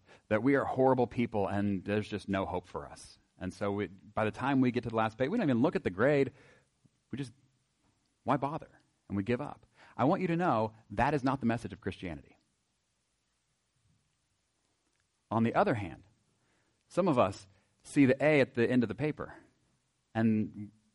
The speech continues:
that's all we look at. And we go, "We are accepted. We are accepted and we are loved by God, and there is nothing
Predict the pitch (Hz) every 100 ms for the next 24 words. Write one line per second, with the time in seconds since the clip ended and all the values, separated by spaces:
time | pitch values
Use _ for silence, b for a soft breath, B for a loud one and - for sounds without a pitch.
0 | _ 110 123 120 107 113 170 - - _
1 | _ - 110 107 110 107 175 120 104 -
2 | 180 - 71 _ _ _ _ _ _ -
3 | 127 120 - 175 147 120 113 107 147 147
4 | 135 123 135 131 110 - B 120 131 127
5 | 110 120 131 160 170 170 147 135